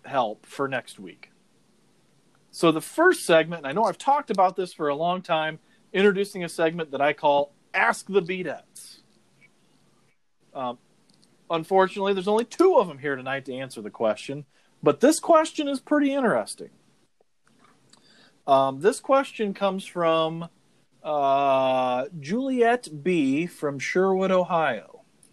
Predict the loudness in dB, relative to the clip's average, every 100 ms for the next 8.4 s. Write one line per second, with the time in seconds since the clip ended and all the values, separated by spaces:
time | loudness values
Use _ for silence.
0 | _ _ _ -20 _ 2 4 6 4 0
1 | -8 -8 -2 2 4 4 2 -4 -10 -10
2 | -8 0 2 4 2 0 -2 -8 -12 -8
3 | -8 _ _ _ _ 2 6 6 4 4
4 | 2 4 4 4 -2 -18 -12 -4 -2 0
5 | 2 2 2 0 2 0 -6 -6 -4 -4
6 | -2 2 4 4 -2 -12 -8 -6 -6 -8
7 | -6 -8 -8 -12 -14 -6 -2 0 0 -4
8 | -4 -4 -4 -6